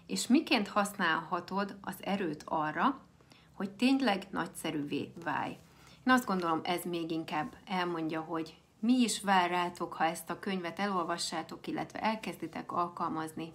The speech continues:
mindazt, amit benne az írója összefoglal. Tehát még egyszer, vagány vagy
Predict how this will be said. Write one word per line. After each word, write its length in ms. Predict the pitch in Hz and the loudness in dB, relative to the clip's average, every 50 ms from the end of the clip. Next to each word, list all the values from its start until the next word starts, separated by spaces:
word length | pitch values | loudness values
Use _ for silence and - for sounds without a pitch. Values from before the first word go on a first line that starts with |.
| - - | -12 -6
mindazt, 720 | - 190 202 220 226 214 190 165 - - - - - - - - - - - - - - - - - | -2 0 0 0 0 0 -2 0 0 -2 -2 -2 -4 -12 -16 -20 -20 -20 -20 -20 -20 -20 -20 -14 -8
amit 320 | - 185 185 185 165 160 | -6 -4 -4 -4 -4 -4
benne 420 | 156 196 196 196 196 185 175 151 - | -2 0 2 2 2 0 -2 -2 -4
az 200 | - 165 - - | -6 -8 -6 -2
írója 580 | 185 180 175 170 160 156 160 156 160 160 160 - - | -2 0 0 0 0 -2 -2 -2 -2 -4 -6 -6 -6
összefoglal. 880 | - 202 196 196 - 165 - - 165 143 - 160 160 190 247 285 - - - - - _ _ - - - - - _ - - - - | -4 -4 -4 -2 -4 -6 -4 -4 -6 -4 -2 0 2 2 2 2 0 -6 -16 -20 -20 _ _ -20 -20 -20 -20 -20 _ -18 -18 -12 -8
Tehát 400 | - 185 185 185 - - - - - - - - - | -6 -6 -4 -4 -6 -6 -8 -12 -18 -20 -20 -14 -10
még 240 | - 180 180 180 160 | -6 -4 -4 -2 -2
egyszer, 460 | 156 156 - - - 180 175 - - - - - - - - _ _ _ _ _ | -4 -4 -6 -8 -8 -8 -8 -8 -10 -12 -18 -20 -20 -20 -20 _ _ _ _ _
vagány 580 | - - 160 185 180 175 170 160 156 160 160 - | -6 0 2 2 2 2 2 0 0 0 -2 -2
vagy 380 | - 160 175 220 262 247 - | 0 2 4 4 4 2 -2